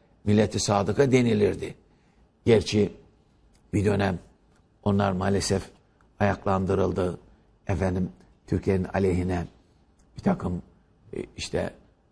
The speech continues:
e, ihtilaller,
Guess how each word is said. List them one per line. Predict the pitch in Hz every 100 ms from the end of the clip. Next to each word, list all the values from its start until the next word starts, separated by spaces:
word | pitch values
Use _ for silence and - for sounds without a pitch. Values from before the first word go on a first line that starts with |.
| _ -
e, | - - - - - _ _ _ _ _ _ _ _ _ _ _ _ _ _ _ _ _ _ _ _
ihtilaller, | - 85 98 98 92 92 92